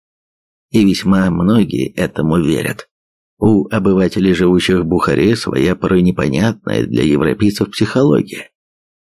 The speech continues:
Вот ответьте, уважаемый Иван Георгиевич, по вашему мнению, какой начальник полиции более уважаем простыми бухарцами,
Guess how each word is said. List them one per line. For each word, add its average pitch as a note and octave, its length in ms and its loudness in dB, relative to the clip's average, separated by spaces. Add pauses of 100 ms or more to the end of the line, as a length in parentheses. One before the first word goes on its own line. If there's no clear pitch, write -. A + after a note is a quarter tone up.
(160)
Вот C3+ 240 2
ответьте, G#2+ 500 0
уважаемый C#3+ 640 2
Иван G#2 320 2
Георгиевич, - 680 -4 (540)
по G#2+ 120 2
вашему C#3 300 2
мнению, G#2 420 4
какой D#3 300 0
начальник D3 500 2
полиции B2+ 480 2
более C3 420 4
уважаем B2+ 680 2
простыми C3+ 720 0 (180)
бухарцами, - 840 -2